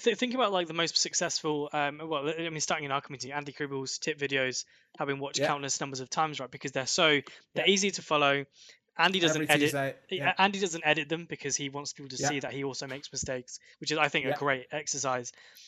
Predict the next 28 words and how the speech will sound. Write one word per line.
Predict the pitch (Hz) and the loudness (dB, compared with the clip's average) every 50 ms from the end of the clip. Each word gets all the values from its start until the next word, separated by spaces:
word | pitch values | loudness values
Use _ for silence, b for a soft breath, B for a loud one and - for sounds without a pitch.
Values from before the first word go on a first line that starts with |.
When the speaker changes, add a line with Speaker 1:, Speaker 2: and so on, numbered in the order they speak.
| B B B | B B B
Speaker 2:
Yeah, | 107 117 139 170 | -4 -2 -2 -2
Speaker 1:
M-, | 170 | 0
m-, | 175 | -2
Speaker 2:
exactly. | 214 196 180 - 165 160 - 120 101 - | -2 -2 -2 -2 -2 -4 -4 -6 -8 -8
Speaker 1:
m-, | 180 185 196 - | -8 -10 -8 -2
moving | 180 185 214 202 208 196 180 | 0 2 4 4 2 2 0
forward, | - 190 180 175 165 147 | 0 0 2 2 0 -2
you've | 156 147 | -4 -4
got | - 170 147 - | -2 -4 -4 -2
Khan | - - 165 165 170 | 2 4 4 4 4
Academy. | 160 - 175 170 170 180 180 185 - _ _ _ _ _ _ _ _ - | 4 2 2 2 2 0 -2 -4 -6 _ _ _ _ _ _ _ _ 0
Uh, | 156 143 139 | 2 4 4
you've | 139 139 143 143 | 2 0 -2 -6
got | - 156 147 | -6 -6 -6
the | 147 | -4
Speaker 2:
Yeah. | 151 143 | -6 -4
Speaker 1:
entire, | - - 160 160 165 160 156 151 147 151 151 | 0 4 6 8 8 8 6 4 0 -2 -4
like, | 143 139 - - | -6 -6 -6 -6
plethora | - 151 143 - - 165 160 147 | -6 -6 -4 -4 -2 -2 -2 -2
of | 135 | -2
YouTube | 139 151 147 - 156 135 | -2 -6 -4 -4 -4 -4
videos | 143 135 135 139 135 | 0 0 2 2 2
of | 156 151 | 2 2
Speaker 2:
Udemy. | 156 156 | 0 0
Speaker 1:
people. | 160 147 131 127 - b b b b b - | -2 -4 -6 -10 -12 b b b b b -4
Udemy, | 170 185 180 160 151 | -2 0 0 0 2
right. | 156 165 151 139 | 4 4 4 2
Speaker 2:
Yeah. | 147 - | 0 -4